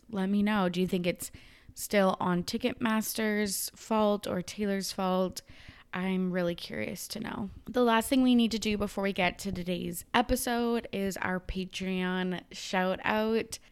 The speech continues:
So I'm gonna shout out two patrons, Catherine A and Catherine J.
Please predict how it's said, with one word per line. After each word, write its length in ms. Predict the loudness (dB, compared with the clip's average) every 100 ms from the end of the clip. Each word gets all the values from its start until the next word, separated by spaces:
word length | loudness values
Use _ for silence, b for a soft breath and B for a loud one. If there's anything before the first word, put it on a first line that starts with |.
| -10
So 640 | -4 4 8 10 8 6 4
I'm 180 | 2 4
gonna 160 | 4
shout 220 | 4 4 2
out 160 | 2
two 200 | 0 0
patrons, 640 | 0 -2 0 2 0 -2
Catherine 440 | -4 -2 -2 2 2
A 180 | 4 2
and 80 | 0
Catherine 400 | -2 -2 -2 0
J. 460 | 0 2 0 -2